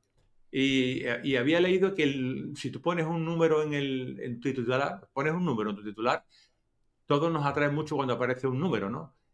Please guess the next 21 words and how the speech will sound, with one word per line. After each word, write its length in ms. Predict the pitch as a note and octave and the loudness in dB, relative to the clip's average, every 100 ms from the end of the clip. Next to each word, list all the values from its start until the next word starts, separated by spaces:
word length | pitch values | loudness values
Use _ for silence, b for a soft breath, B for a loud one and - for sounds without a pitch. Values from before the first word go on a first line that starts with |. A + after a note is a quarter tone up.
| - | -2
Es 260 | D3+ D3 | -2 0
el 140 | G3 E3+ | 0 2
veinte 340 | E3 F#3 F#3 | 2 0 -2
por 180 | F#3+ D#3 | -2 -2
ciento 420 | - E3+ F3 F3 | -2 -4 -2 -2
más 120 | E3 D3+ | 0 0
grande 340 | E3 F3 F3 | 0 -2 -4
que 80 | D#3+ | 0
tal, 220 | D#3+ C#3+ | 2 2
es 200 | D#3 D#3 | 0 0
el 180 | F#3 F#3 | 0 -2
treinta, 540 | E3 F3+ F3+ F#3 E3+ - | -2 -2 0 0 0 -2
y 260 | B2+ B2+ B B B | -2 -2 B B B
entonces 400 | C3 B2 D3+ E3 | -2 0 2 4
dije, 240 | C#3+ A#2+ A#2+ | 2 2 2
"Bueno, 280 | B2 D#3 | 2 0
pues 140 | D#3 A2 | -2 0
puedo 180 | A#2 A#2+ | 0 2
poner 200 | B2 B2 | 0 0
un 140 | B2+ | 0
número". 400 | D#3+ B2+ G2+ | 2 0 0